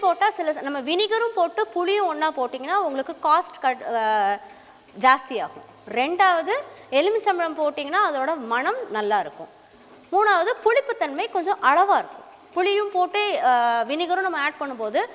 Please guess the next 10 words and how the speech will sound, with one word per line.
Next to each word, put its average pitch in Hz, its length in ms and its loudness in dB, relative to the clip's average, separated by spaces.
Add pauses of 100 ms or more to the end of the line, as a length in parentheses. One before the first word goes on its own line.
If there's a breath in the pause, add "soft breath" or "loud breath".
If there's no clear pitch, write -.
(180 loud breath)
உங்க 285 160 -2
ஊறுகாய் 381 380 2
நீங்க 285 180 -8
சாப்பிட்டு 285 340 -4
பார்க்கும்போது 269 380 -2
ரொம்ப 359 420 -4
புளிப்பா 381 340 2
இருக்கிற 240 240 -2
மாதிரி 214 200 -8
இருக்கும். - 240 -12